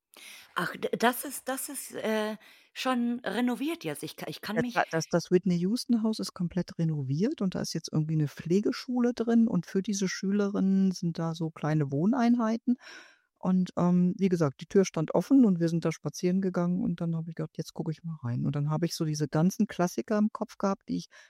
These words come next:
Speaker 2: vor vielen, vielen Jahren fotografiert habe und habe gesehen, wie das jetzt renoviert aussieht. Also, das haben sie wirklich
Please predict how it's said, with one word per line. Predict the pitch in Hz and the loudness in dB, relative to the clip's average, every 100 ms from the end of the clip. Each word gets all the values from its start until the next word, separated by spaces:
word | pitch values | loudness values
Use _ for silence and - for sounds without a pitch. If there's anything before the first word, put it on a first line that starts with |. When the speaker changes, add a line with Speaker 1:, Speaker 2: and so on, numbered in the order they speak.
| _ _ | _ _
Speaker 2:
vor | - 160 | -4 -2
vielen, | - 214 214 | 4 6 6
vielen | - 190 180 | 4 2 2
Jahren | 170 165 175 | 2 2 0
fotografiert | - 170 175 151 147 175 202 | -2 -4 -2 -2 -2 0 -2
habe | 214 196 196 | -2 -2 0
und | 175 | 0
habe | - | -2
gesehen, | 160 160 165 170 | -6 0 0 0
wie | 165 | -2
das | 165 165 - | -4 -4 -6
jetzt | 165 - | -10 -4
renoviert | 165 165 139 131 | -2 -2 -4 -8
aussieht. | - 123 131 - | -10 -12 -10 -8
Also, | 143 | -6
das | - | -2
haben | 156 | 0
sie | 156 156 | 0 -2
wirklich | - 165 | -2 -6